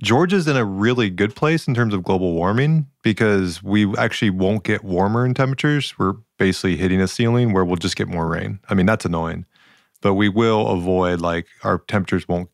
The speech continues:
just keep spiking. We're just gonna become more of a rainforest type of, uh, climate with just, we'll just have more rain. We'll become the next Florida.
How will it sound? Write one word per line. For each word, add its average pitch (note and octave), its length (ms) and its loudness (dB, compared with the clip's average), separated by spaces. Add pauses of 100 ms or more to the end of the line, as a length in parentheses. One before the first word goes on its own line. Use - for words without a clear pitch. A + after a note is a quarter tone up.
just - 180 -6
keep - 180 -6
spiking. E2+ 460 -4
We're E2 140 -2
just D#2+ 160 -8
gonna E2+ 120 -4
become E2 280 -4
more E2 260 -2
of D#2+ 140 -6
a D#2+ 200 -4 (300)
rainforest E2+ 600 -4
type - 200 -8
of, G#2 160 -4
uh, A#2 300 -4 (340)
climate F2+ 360 -2
with A2+ 140 -6
just, - 220 -12
we'll F#2 120 -4
just F#2+ 180 -10
have F#2+ 140 -6
more A2 180 -4
rain. B2+ 160 -2
We'll F2 80 -4
become G2+ 300 -2
the G#2 120 -2
next G#2+ 220 -4
Florida. F2 400 -4